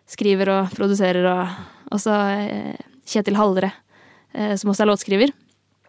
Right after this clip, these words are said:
Eh, så er jeg sånn, «Fader, det her skal jeg, det her skal jeg utnytte så godt jeg kan. Jeg skal bare pøse på å skrive.» Eh, så det var første gang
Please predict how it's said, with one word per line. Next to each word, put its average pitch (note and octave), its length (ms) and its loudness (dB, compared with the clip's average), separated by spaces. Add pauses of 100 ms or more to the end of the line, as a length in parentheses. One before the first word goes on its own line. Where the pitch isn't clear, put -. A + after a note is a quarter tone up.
(460)
Eh, G#3 480 -4 (720)
så - 80 -12
er A#2+ 80 -4
jeg G3 60 -6
sånn, G3 100 -2
«Fader, G3+ 240 0
det G#3+ 80 2
her G#3 140 2
skal - 160 0
jeg, G#3 240 2
det G#3+ 80 2
her G#3 100 0
skal A3+ 140 0
jeg G#3 100 2
utnytte G3+ 300 0
så A3+ 100 6
godt G#3+ 220 0
jeg A3 100 0
kan. A#3+ 160 4
Jeg A3+ 80 2
skal A#3+ 140 0
bare A#3+ 100 4
pøse A#3 500 2
på G3+ 140 -4
å G#3 80 -2
skrive.» G3+ 380 0 (500)
Eh, A#3+ 320 0
så A#3 140 -4
det A#3 100 2
var D4 240 2
første - 340 -2
gang G#3 140 0